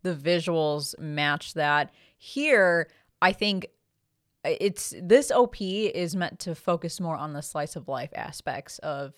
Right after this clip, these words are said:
Spy Family. So we got the spy espionage opening. Now we're getting the slice of life opening, because even though Spy Family is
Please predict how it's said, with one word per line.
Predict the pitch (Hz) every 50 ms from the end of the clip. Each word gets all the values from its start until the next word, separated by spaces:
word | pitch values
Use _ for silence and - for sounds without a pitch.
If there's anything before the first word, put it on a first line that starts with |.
| _ _ -
Spy | - - - 147 127
Family. | - - - 82 101 85 76 82 120 165 _ _ _ _ _ _
So | - - 190
we | 180 180
got | 180 196 202 208 175 165
the | 170 185 170
spy | 165 - - - 175 170 151
espionage | 139 160 165 - - 170 160 151 139 139 156
opening. | - - 151 147 - 156 147 139 135 135 143
Now | 151 156 151
we're | 147 151 156
getting | 151 170 143 139 135
the | 131
slice | 143 - - 139 143 -
of | 156 131
life | 131 123 123 139 -
opening, | - 135 - - - - 78 - 160
because | 180 170 - 196 190 175 143 - - - - _ _ _ -
even | 226 233 240 220 262 254 220 190
though | 175 165 165 170 175 180 185
Spy | 190 - - - 151 147 151 165
Family | - - 175 175 175 180 180 180 175 - -
is | - 165 170 175 175 180